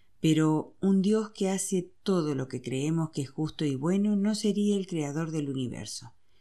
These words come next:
Sería nuestra marioneta. No sería Dios. Hay más cosas de las que podemos conocer.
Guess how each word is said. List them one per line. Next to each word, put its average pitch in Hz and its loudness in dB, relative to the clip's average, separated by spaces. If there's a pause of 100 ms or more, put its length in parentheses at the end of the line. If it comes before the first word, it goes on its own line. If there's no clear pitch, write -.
(140)
Sería 180 0
nuestra 143 -2
marioneta. 120 -4 (500)
No 185 2
sería 202 2
Dios. 143 -4 (840)
Hay 156 4
más 208 4
cosas 233 -4
de 151 0
las 131 -6
que - -8
podemos 135 -4
conocer. - -10